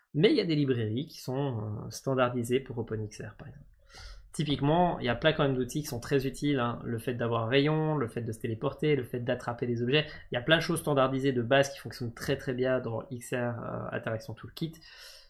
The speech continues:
Euh, donc, euh, c'est juste que je vais pas aller chercher les, les, les, les exceptions, quoi.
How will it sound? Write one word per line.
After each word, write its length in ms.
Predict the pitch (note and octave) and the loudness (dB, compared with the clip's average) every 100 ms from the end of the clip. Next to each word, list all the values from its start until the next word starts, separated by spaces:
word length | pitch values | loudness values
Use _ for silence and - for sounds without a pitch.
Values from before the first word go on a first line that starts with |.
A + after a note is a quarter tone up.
| - | -10
Euh, 260 | - A2 G#2+ | -4 -2 -2
donc, 280 | G#2+ A2+ A#2+ | -2 -2 -2
euh, 280 | A#2 A2 - | 0 -2 -4
c'est 160 | - C3+ | -4 -4
juste 100 | C3+ | -2
que 80 | C3 | -2
je 80 | |
vais 60 | A#2+ | -2
pas 120 | B2+ | 2
aller 140 | C#3 B2 | 2 2
chercher 340 | - - C#3 | -2 -2 -2
les, 420 | C#3 A#2+ A2 G#2+ _ _ _ - | -2 -6 -10 -12 _ _ _ -8
les, 300 | A#2+ G#2 G#2+ | -4 -4 -4
les, 340 | A#2 A2+ - | -6 -6 -6
les 200 | - A2 | -6 -4
exceptions, 420 | A#2+ - A#2 - A2 | -4 -6 -8 -8 -10
quoi. 200 | - | -12